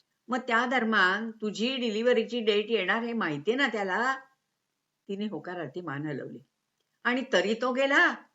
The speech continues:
आणि तू जाऊ दिलंस?" "मी कसं नाही म्हणणार त्याला? त्याला एक छान संधी चालून आली होती ना."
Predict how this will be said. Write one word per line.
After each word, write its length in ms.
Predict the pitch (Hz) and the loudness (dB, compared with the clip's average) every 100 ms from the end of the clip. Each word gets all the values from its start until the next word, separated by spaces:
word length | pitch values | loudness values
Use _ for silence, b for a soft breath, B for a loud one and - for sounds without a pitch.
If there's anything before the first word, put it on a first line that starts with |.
| _ - | _ -6
आणि 160 | 226 233 | -2 0
तू 60 | 226 | -2
जाऊ 220 | 160 139 175 | 0 -2 0
दिलंस?" 480 | 233 285 330 - - _ _ _ _ _ _ _ _ _ _ | 0 2 0 -2 -16 _ _ _ _ _ _ _ _ _ _
"मी 120 | 185 | -10
कसं 300 | 185 165 196 | -6 -6 -6
नाही 140 | 208 160 | -6 -4
म्हणणार 320 | 156 147 147 143 | -4 -4 -8 -8
त्याला? 260 | 139 135 - _ _ _ _ _ _ - | -10 -10 -14 _ _ _ _ _ _ -6
त्याला 220 | 175 180 185 | -4 -2 -2
एक 180 | 165 - | -4 -8
छान 380 | 190 175 196 202 | -4 0 0 0
संधी 360 | 175 160 196 | -2 0 0
चालून 300 | 226 208 151 | 0 0 0
आली 160 | 147 151 | 0 -2
होती 160 | 147 151 | -4 -4
ना." 140 | 196 | -4